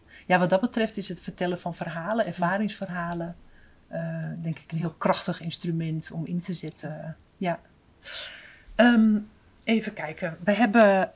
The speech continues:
nog een klein beetje tijd, dus er staan nog wat vragen open. Daar gaan we nog heel eventjes naar, eh, kijken. Ehm, iemand vraagt, "Zijn er cijfers en verwijzingen naar studies over wat we in de film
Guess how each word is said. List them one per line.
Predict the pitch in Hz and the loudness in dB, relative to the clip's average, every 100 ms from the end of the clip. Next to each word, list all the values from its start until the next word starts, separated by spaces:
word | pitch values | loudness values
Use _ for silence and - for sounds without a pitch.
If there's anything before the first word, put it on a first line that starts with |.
| - | -4
nog | 196 - | -2 0
een | 185 165 | -2 0
klein | - 285 | 4 6
beetje | 247 180 190 - | 6 4 -2 2
tijd, | 262 294 | 4 6
dus | 254 - | 4 2
er | 185 | 0
staan | - 247 | 2 4
nog | 285 - | 4 2
wat | 175 | -4
vragen | - - 269 302 - - | -6 0 2 2 0 -2
open. | 175 175 175 254 | 0 0 0 0
Daar | 269 | 0
gaan | 240 214 | 2 2
we | 202 | 2
nog | 185 | -2
heel | 185 208 233 175 | 0 2 2 0
eventjes | 175 - 160 | -2 -4 -6
naar, | - 160 160 156 | -2 0 0 -2
eh, | 156 147 147 - _ _ _ | -4 -6 -8 -16 _ _ _
kijken. | 202 151 147 196 262 - - - - - - - | 2 2 0 -2 -2 -4 -14 -16 -14 -14 -16 -4
Ehm, | - 196 190 | 2 4 4
iemand | 202 233 240 | 6 8 6
vraagt, | - 208 208 - | 6 4 2 -4
"Zijn | - 220 214 | 4 6 6
er | |
cijfers | 175 - 233 285 262 - | 4 4 4 2 0 0
en | 190 | -2
verwijzingen | 185 175 151 139 160 262 247 254 240 | -2 -2 -2 2 4 6 6 6 6
naar | 196 165 | 4 0
studies | - - 262 269 285 - - | -2 4 6 6 4 2 2
over | 190 190 | 2 2
wat | 180 190 | 0 0
we | - | -2
in | - 185 | -2 -2
de | 170 | -2
film | - 214 208 180 | 0 2 2 0